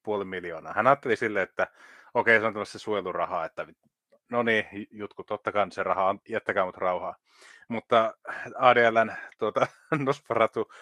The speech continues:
kommentoi, että me ei kuule oteta sitä rahaa vastaan. Me halutaan nähdä oikea anteeksi pyyntö. Ja tää on aika paha. Ja mennään Aamupostin juttuun. Em, mistä siis on kyse? Urheiluvaatemerkki Nike.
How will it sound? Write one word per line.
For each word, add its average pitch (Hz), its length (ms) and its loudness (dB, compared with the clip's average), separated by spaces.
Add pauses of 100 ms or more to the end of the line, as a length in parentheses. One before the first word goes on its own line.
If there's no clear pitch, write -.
(140)
kommentoi, 127 520 4
että - 260 2 (420)
me 123 120 0
ei 127 100 4
kuule 110 180 -2
oteta 120 300 0
sitä - 140 -6
rahaa 101 340 2
vastaan. - 500 -6 (180)
Me 101 80 -8
halutaan 113 360 -2
nähdä 95 260 -4 (140)
oikea 98 540 -6
anteeksi 82 500 -14
pyyntö. - 320 -20 (200)
Ja - 100 -12
tää 139 160 10
on 110 120 4
aika 95 160 -2
paha. - 340 -10 (1080)
Ja 120 240 2 (360)
mennään 165 220 8
Aamupostin 123 640 4
juttuun. 98 500 -12 (160)
Em, 110 320 -14
mistä 160 260 -6
siis 117 220 -10
on 101 120 -10
kyse? 113 340 -8 (840)
Urheiluvaatemerkki 139 1000 4
Nike. 117 560 0